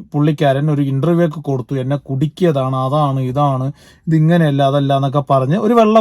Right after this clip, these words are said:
പൂശി. അതിനുശേഷം രണ്ട് മാസം അങ്ങനെ കഴിഞ്ഞതും ദാ കിടക്കുന്നു അടുത്തൊരു പെട്രോൾ പമ്പിലെ ജീവനക്കാരനെ ആക്രമിച്ചിട്ട് പൈസയും മറ്റേ എൻ്റെ ബാഗും പേഴ്സും തട്ടിയെടുത്തു എന്നൊക്കെ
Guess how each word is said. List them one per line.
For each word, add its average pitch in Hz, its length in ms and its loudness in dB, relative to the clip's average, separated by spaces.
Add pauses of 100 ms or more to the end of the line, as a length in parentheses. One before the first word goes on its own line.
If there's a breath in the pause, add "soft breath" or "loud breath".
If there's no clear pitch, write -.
പൂശി. 156 260 -2 (1500 loud breath)
അതിനുശേഷം 180 680 4
രണ്ട് 156 220 2
മാസം 185 240 2
അങ്ങനെ 151 240 -2
കഴിഞ്ഞതും 131 400 -4
ദാ 170 140 6
കിടക്കുന്നു 160 420 -2
അടുത്തൊരു 131 400 -2
പെട്രോൾ 185 340 0
പമ്പിലെ 185 420 2
ജീവനക്കാരനെ 156 520 0
ആക്രമിച്ചിട്ട് 156 640 -2 (480 loud breath)
പൈസയും 147 520 2 (200)
മറ്റേ 135 260 0 (180)
എൻ്റെ 127 240 -4
ബാഗും 160 360 2
പേഴ്സും 147 400 2
തട്ടിയെടുത്തു 139 500 -2
എന്നൊക്കെ 131 240 -6